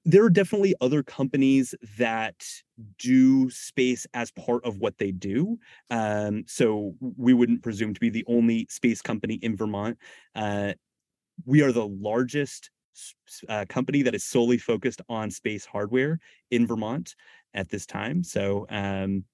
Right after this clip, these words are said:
and, and we're growing. <laughs> So we'll hopefully hold that record for, you know, a little bit longer. Um, but no, it, you know, the, but br-, more broadly, aerospace, um, it, Vermont is actually putting together a pretty nice, um, a, a hub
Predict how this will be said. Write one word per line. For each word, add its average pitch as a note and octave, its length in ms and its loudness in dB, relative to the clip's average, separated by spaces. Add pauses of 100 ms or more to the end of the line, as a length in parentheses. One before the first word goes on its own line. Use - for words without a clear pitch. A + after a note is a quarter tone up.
(260)
and, G2+ 200 -6
and G2 100 -6
we're G2+ 100 -8
growing. A2 440 0
<laughs> - 160 -12
So C#3 220 4
we'll F3 120 2 (460)
hopefully C#3+ 280 4
hold D3 180 2
that C#3+ 140 0
record B2+ 340 -2
for, C3 240 0
you C3+ 100 0
know, A#2 120 0
a G#2+ 80 -8
little B2 160 -2
bit A2+ 160 -6
longer. A#2+ 340 -6 (220)
Um, C#3+ 160 0
but F3+ 140 4
no, F3+ 200 4
it, E3+ 160 0
you F3 100 4
know, C3+ 120 4
the, C3 200 0 (360)
but C#3 200 -4
br-, A#2+ 220 -8
more C#3 140 0
broadly, B2 720 0
aerospace, A#2+ 880 -4 (240)
um, A2 320 -2
it, - 160 -4 (180)
Vermont C3 400 2
is B2+ 120 -6
actually B2 260 -2
putting B2 260 -2
together G#2 360 -4
a G2+ 60 -6
pretty B2 420 0
nice, A2 540 -4 (340)
um, G2 480 -4
a, G#2 240 -6
a F#2+ 80 -14
hub C#3 400 -2